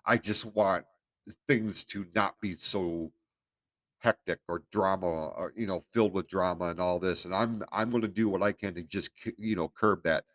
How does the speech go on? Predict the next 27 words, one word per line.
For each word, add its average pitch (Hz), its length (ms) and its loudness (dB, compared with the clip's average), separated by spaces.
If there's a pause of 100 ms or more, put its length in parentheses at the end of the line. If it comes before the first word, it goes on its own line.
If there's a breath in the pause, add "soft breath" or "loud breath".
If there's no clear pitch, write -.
(160)
No. 143 380 4 (500)
That 135 300 8
is 143 200 6
the 117 140 4
wrong 104 340 4
approach. - 680 0 (540)
Because 117 300 6
what 143 280 6
you're 185 120 2
saying 147 440 2
is, 98 260 0
is 98 180 -2
that 98 200 2
you 151 180 -2
will 214 220 4
do 151 220 4
whatever 127 340 6
you 127 140 0
have 120 340 4
to, 90 280 -2 (300 soft breath)
to 110 420 2
curb 160 520 2 (200)
that 127 300 6
degree 104 520 0
of - 260 -4
drama 95 720 0
and, 82 500 -8